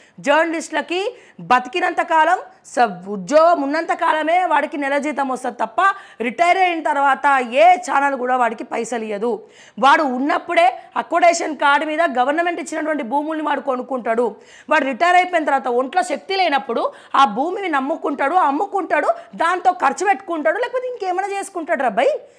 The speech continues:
So, దాన్ని కూడా మీరు రాజకీయం చేస్తూ ఇంకా మొత్తం భూములు మింగేస్తే గిది కూడా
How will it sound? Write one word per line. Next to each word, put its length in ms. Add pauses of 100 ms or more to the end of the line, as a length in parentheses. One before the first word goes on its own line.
(280)
So, 60
దాన్ని 560
కూడా 440 (260)
మీరు 180
రాజకీయం 640
చేస్తూ 520 (320)
ఇంకా 380
మొత్తం 580
భూములు 320
మింగేస్తే 800 (320)
గిది 160
కూడా 560